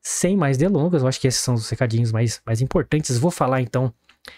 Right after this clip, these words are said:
de A Baleia, galera. Puta que pariu. The Whale, The Whale...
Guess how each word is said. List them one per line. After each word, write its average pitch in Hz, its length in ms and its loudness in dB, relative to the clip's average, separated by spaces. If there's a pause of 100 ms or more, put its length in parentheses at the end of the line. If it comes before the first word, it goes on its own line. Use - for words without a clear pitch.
(680)
de 131 260 2
A 117 160 2
Baleia, 113 800 2
galera. 98 580 0
Puta 143 500 -2
que - 240 -4
pariu. 127 840 2
The 160 80 4
Whale, 143 640 2
The 165 80 0
Whale... 160 680 2